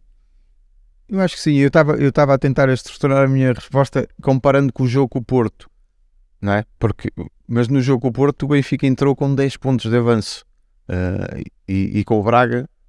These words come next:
eh, estava a quatro e sabia que se perdesse, eh, podia, podia pôr em, em risco o, o campeonato. O Benfica abordou o jogo de, de, de, da melhor forma, como é óbvio, ajudado pelo público, porque criou,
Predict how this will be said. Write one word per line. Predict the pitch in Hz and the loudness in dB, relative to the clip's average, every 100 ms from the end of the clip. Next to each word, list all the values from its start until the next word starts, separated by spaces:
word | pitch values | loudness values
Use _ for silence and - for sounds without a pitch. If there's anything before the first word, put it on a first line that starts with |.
| _ | _
eh, | 98 101 - - _ _ _ | -14 -14 -16 -20 _ _ _
estava | - 113 113 | -6 0 0
a | 107 | 0
quatro | 135 135 143 147 147 131 | 2 2 2 -4 -8 -8
e | |
sabia | 123 131 127 135 | -2 0 0 -2
que | 104 - | -2 -8
se | - - - | -14 -12 -8
perdesse, | 104 135 127 147 - - _ _ _ _ - | -2 2 4 2 0 -10 _ _ _ _ -6
eh, | 120 120 117 117 113 107 | 0 2 2 0 0 -2
podia, | - 110 120 120 117 | 0 0 2 4 2
podia | - 113 117 107 | 0 0 0 2
pôr | 123 117 | 2 2
em, | 113 | 2
em | 107 113 110 | 0 0 0
risco | 123 - - | 0 -2 0
o, | 120 113 113 113 110 - | 0 2 0 -2 -4 -4
o | 107 | -2
campeonato. | 98 110 131 - - - _ _ _ - 90 90 92 - - _ _ - | 0 0 0 -4 -14 -20 _ _ _ -20 -20 -20 -20 -20 -20 _ _ -8
O | 202 | 0
Benfica | 190 180 185 190 190 - - | 2 2 2 0 0 -4 -4
abordou | 147 151 156 143 | 0 2 4 2
o | |
jogo | 131 139 123 120 113 | 2 0 2 0 0
de, | 113 104 | 0 0
de, | |
de, | 104 101 95 - | -2 -2 -6 -6
da | 101 117 | 0 2
melhor | 117 107 | 2 2
forma, | 123 147 156 143 | 2 0 0 -2
como | - 104 | -2 2
é | |
óbvio, | 113 113 98 98 _ - | 2 2 0 -2 _ -8
ajudado | 107 107 117 113 | -4 0 2 2
pelo | 123 113 | 0 -2
público, | 101 120 127 131 - | 0 0 2 -2 -2
porque | 101 - 113 | -6 -6 -6
criou, | 113 107 110 107 | 0 2 2 2